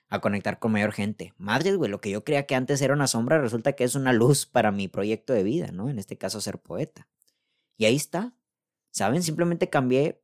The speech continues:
la forma de ver el mundo, ¿no? Voy a, voy a escribir sobre cómo me siento.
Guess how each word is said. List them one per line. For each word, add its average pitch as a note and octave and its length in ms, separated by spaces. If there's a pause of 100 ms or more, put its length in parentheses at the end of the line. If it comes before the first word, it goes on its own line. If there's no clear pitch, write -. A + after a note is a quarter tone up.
la A2+ 160
forma C3+ 280
de D3+ 40
ver D3+ 140
el D#3 80
mundo, F#3 400 (460)
¿no? A2 340 (180)
Voy G2 160
a, A2+ 80
voy A#2+ 160
a D3 60
escribir C#3+ 380
sobre D#3+ 200
cómo D#3 240
me B2+ 100
siento. G3 420